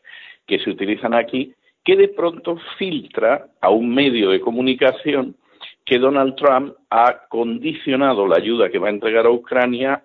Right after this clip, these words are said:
a que sigan investigando al hijo de Joe Biden, que hasta hace unos días, porque ahora ya no, pero hasta hace unos días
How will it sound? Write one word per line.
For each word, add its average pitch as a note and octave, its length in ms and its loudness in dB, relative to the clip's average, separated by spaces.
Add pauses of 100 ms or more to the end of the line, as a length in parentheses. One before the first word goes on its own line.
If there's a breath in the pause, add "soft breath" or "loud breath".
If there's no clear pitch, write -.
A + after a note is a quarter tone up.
(120)
a C3+ 200 0
que A2 140 -10 (180)
sigan C3 520 -4 (1000)
investigando A2 1080 -2
al E2 160 -2
hijo F#2 220 -4
de F2 180 -2
Joe F2+ 220 2
Biden, F#2+ 500 0 (560 loud breath)
que G2+ 140 2
hasta D#3 220 0
hace D#3 160 0
unos B2+ 260 -4
días, B2+ 320 0
porque E2 240 -4
ahora G2 160 4
ya E2+ 140 0
no, A2+ 340 -2
pero - 160 -2
hasta G#2 220 -2
hace - 100 -4 (140)
unos A#2 280 -2
días A2 300 2